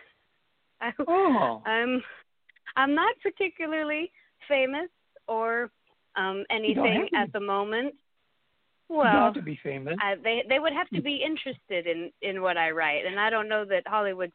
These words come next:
Speaker 1: interested in what I write. I have
Speaker 2: Yes.
Speaker 1: those Christian themes in my books. I
Speaker 2: Oh.
Speaker 1: don't know that those are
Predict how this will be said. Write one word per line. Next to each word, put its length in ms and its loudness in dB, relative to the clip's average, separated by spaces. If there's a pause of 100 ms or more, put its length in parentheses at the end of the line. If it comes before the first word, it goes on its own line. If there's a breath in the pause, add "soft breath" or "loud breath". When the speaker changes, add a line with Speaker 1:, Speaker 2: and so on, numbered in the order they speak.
Speaker 1:
interested 560 -8
in 180 -4
what 200 -4
I 140 -2
write. 280 -4 (340 loud breath)
I 120 8
have 160 4
Speaker 2:
Yes. 60 -2
Speaker 1:
those 180 2 (200)
Christian 500 -2
themes 420 0 (300)
in 200 0
my 140 2
books. 340 0 (100)
I 140 4
Speaker 2:
Oh. 40 2
Speaker 1:
don't 260 0
know 240 0
that 180 -2
those 220 2
are 200 0